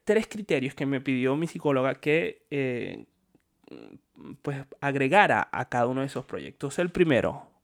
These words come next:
presta atención, el ingreso que genera ese proyecto o actividad. Lo segundo, el nivel de satisfacción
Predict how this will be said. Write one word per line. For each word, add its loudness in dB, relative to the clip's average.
presta 4
atención, -4
el 0
ingreso 6
que -4
genera 0
ese -2
proyecto -2
o -2
actividad. -10
Lo 6
segundo, 2
el -2
nivel -2
de 0
satisfacción -2